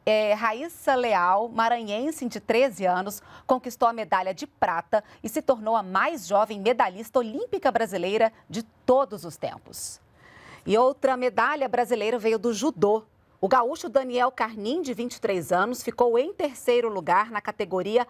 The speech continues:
até sessenta e seis quilos do judô e vai trazer o bronze pro Brasil ao vencer um judoca de Israel. Daniel é um dos noventa e dois atletas nas Olimpíadas que pertencem ao programa de alto rendimento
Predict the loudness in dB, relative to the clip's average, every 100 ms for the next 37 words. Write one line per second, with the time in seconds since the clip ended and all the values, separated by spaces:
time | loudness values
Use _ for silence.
0 | -4 -6 -2 -2 -4 -6 -4 -4 -2 0
1 | -2 -4 -4 -2 0 0 0 2 2 2
2 | -2 -6 0 2 2 0 -2 0 0 0
3 | 2 2 2 -2 -4 -2 0 0 -2 0
4 | -2 -2 -8 0 0 0 -2 0 0 -2
5 | -4 0 2 0 -6 -8 -2 0 2 2
6 | 0 -2 _ -20 -20 0 0 0 0 0
7 | -2 -6 0 2 2 0 -4 -2 0 0
8 | 0 -2 0 0 0 -2 0 0 0 0
9 | -4 -2 -2 -2 -6 -4 -2 0 -2 -2
10 | -2 0 -2 -2 -4 -4 -6 -4 0 0
11 | 0 0 0 -2 -4 0 2 2 -4 -8
12 | -6 -4 -4 -4 -4